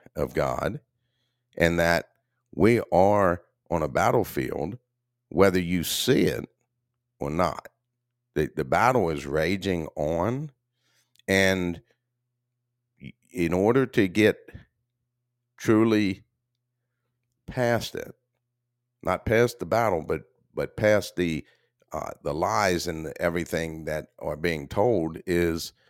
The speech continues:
you have to really dig in and you have to really evaluate, what is the enemy? What direction is the enemy coming from? Because I promise you that you have friends in your life that are not your friends. That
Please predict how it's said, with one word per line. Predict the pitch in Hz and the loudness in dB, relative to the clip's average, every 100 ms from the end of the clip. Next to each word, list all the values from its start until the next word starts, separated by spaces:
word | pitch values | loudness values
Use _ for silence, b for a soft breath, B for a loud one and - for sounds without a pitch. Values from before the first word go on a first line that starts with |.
| _ _ _ - | _ _ _ -2
you | 92 | 2
have | 113 110 | 2 2
to | 82 | -2
really | 78 92 98 92 | 0 2 2 0
dig | 71 92 90 | 0 0 2
in | 87 113 107 | 0 0 0
and | 85 80 | -2 -2
you | 80 | -2
have | 85 85 | -2 -4
to | 76 | -4
really | 85 85 | -2 -2
evaluate, | 78 67 85 107 82 71 71 _ - | -2 -2 0 0 -2 -4 -6 _ -20
what | - 87 107 | -8 0 2
is | 117 101 | 2 0
the | 98 95 | 0 0
enemy? | 110 98 - - _ _ | 0 -4 -8 -14 _ _
What | - 92 85 | -2 -2 0
direction | 87 92 98 90 78 76 | 2 2 0 -4 -4 -6
is | 82 76 | -6 -4
the | 87 | -2
enemy | 87 82 76 | -2 -2 -4
coming | - 104 104 | -2 -2 -2
from? | 78 - 58 - b b b | -4 -6 -8 -12 b b b
Because | - 85 92 - - b b | -2 4 4 4 -4 b b
I | - 117 | 2 4
promise | - 92 120 117 113 | 6 6 6 2 2
you | 110 | 2
that | 90 - | 2 2
you | 113 | 2
have | 95 | 2
friends | - 92 98 | 2 2 2
in | 101 | 0
your | 87 73 | 0 0
life | 73 92 123 - - _ _ _ _ _ _ _ _ _ | 2 0 -2 -6 -20 _ _ _ _ _ _ _ _ _
that | 87 87 | 2 2
are | 92 | 2
not | 98 104 | 2 2
your | 92 | 0
friends. | 76 92 65 - - - _ _ _ _ _ _ _ _ _ _ - | 0 0 0 -6 -20 -20 _ _ _ _ _ _ _ _ _ _ -2
That | 87 82 | 0 0